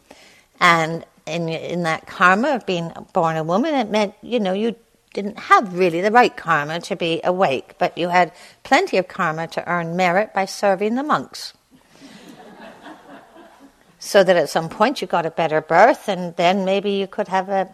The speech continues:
you know, a different karma. I think we, we, we kind of use this differently in our own cultures. You know, I, I think sometimes people are told to know their place,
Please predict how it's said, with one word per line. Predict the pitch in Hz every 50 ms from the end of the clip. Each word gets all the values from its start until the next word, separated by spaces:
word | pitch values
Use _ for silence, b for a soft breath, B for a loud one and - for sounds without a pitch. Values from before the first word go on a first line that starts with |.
| - _
you | - 202 196
know, | 185 165 170 - -
a | 185 180
different | - - 175 - - - 180 190 - -
karma. | - - 185 170 151 143 156 151 - _ _ _ b b b b b b b b b b b b b b b b b b b b b b b b _ _ - 523 - -
I | - 254
think | 403 - 427 403 - -
we, | - 370 349 311 - - - -
we, | - 285 277 262 220 -
we | - 214 240 254 254 226
kind | 214 - - - - 233 247 233 220
of | 202 196
use | 214 202 196 208 220 208 -
this | - 233 247 - - -
differently | - 202 - - 180 - - - 226 208 - 220 233 240 247
in | 254 226
our | 208 190 185 170
own | 165 165 180 185
cultures. | - - - 214 208 202 - - - 262 285 311 - - - - - - _ b b b b b b b b b b
You | - 208 208
know, | 202 196 196
I, | 202 208 214 208 196 185 -
I | - 170 175
think | - - - 180 175 165 - - -
sometimes | - - 175 175 - - 185 185 175 -
people | - - - 180 180 - - 175
are | 175 170
told | 170 - - - 180 185 185 190 185 -
to | - - 175
know | 180 175 175 170
their | - 170 165
place, | - - - - 170 170 190 214 208 - - - - -